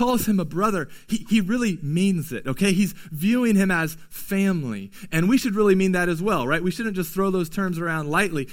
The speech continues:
When we call someone a brother or sister in Christ, we're saying, "Hey, we are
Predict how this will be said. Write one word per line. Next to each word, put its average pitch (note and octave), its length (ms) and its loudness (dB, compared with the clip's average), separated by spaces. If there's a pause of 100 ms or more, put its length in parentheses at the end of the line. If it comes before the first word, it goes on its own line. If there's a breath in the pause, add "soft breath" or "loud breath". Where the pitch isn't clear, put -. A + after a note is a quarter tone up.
(140)
When D#3+ 160 0
we A3 120 0
call G3+ 220 -4
someone F#3+ 300 -4
a D#3 60 -4
brother F3+ 340 -2
or - 20 -4
sister F3+ 360 -6
in D3 80 -8
Christ, F#3+ 420 -4 (240 loud breath)
we're G3 120 6
saying, G3+ 340 0
"Hey, G3 260 0 (200 loud breath)
we A3 420 2
are F3 400 -2